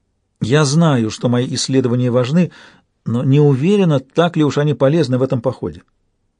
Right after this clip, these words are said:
Если бы я обладала более практичными навыками, ну, вроде добывания пищи». «Ты не находишь, что сведения, только что полученные тобой от Меркора, вполне полезны?»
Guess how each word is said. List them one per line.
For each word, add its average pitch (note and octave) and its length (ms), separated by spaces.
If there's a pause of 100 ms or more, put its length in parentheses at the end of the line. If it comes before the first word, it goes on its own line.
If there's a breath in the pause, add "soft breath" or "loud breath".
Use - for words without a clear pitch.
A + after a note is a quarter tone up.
(640)
Если C3+ 220
бы D3 100
я E3 180
обладала C#3 640
более C#3 280
практичными C#3 680
навыками, G#2 540 (220 soft breath)
ну, C4+ 200
вроде C#3+ 340
добывания A2+ 520
пищи». D3+ 440 (1800)
«Ты D3 140
не D3+ 100
находишь, E3 380
что - 160
сведения, C3 460
только C3+ 320
что - 140
полученные C3 500
тобой B2 280
от - 80
Меркора, C3 360
вполне B2+ 300
полезны?» A#2 460